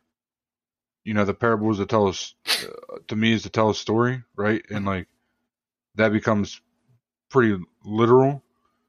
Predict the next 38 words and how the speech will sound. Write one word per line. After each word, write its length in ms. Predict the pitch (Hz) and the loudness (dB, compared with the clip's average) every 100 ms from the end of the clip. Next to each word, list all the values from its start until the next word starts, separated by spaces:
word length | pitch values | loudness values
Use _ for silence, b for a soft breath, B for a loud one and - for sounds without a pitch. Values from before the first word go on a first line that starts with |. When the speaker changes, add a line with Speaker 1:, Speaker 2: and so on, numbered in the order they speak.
| _ | _
Speaker 1:
you 60 | 110 | 0
know 80 | 120 | 2
what 60 | |
I 40 | 117 | 4
mean? 180 | 127 117 | 2 4
But 240 | 113 - | 2 2
the 80 | 113 | 2
way 140 | 131 | 4
I 120 | 143 127 | 6 4
see 200 | - 110 | 0 -2
free 240 | - 117 | 2 2
will, 280 | 104 120 104 | 6 6 6
right, 300 | 107 113 113 _ _ _ _ _ _ | 4 2 0 _ _ _ _ _ _
'cause 160 | 135 110 | 0 4
God's 300 | 131 127 113 | 4 4 4
all-knowing, 440 | 110 110 95 90 | 2 2 -2 -4
so 120 | - | -4
he 120 | 101 | -2
knows 460 | 104 113 110 98 90 _ - | 0 2 2 0 -6 _ -2
everything, 400 | 127 110 92 90 | 0 0 -4 -6
right? 260 | 101 113 - _ _ _ _ _ _ | -4 -4 -8 _ _ _ _ _ _
But, 340 | 101 110 101 - _ | 0 2 0 -6 _
and 160 | 113 107 | 0 2
I 120 | 107 | 4
hate 180 | 131 127 | 2 2
to 380 | 110 98 92 85 _ _ _ _ | 2 2 -2 -6 _ _ _ _
compare 440 | - 98 113 110 107 | -8 -4 2 2 2
it 120 | 104 | 0
to, 100 | 113 | -2
like, 300 | 101 95 95 | 0 0 -4
such 200 | - 110 | -4 -2
a 40 | 95 | -2
worldly 420 | 95 104 98 95 | 0 0 2 -2
movie, 300 | 98 95 92 | -2 -2 -2
right? 240 | 98 101 | 0 0
But, 120 | 98 | -2
like, 180 | 98 98 | -6 -6
Avengers, 640 | 98 101 110 92 85 - | -4 -2 -2 -2 -6 -12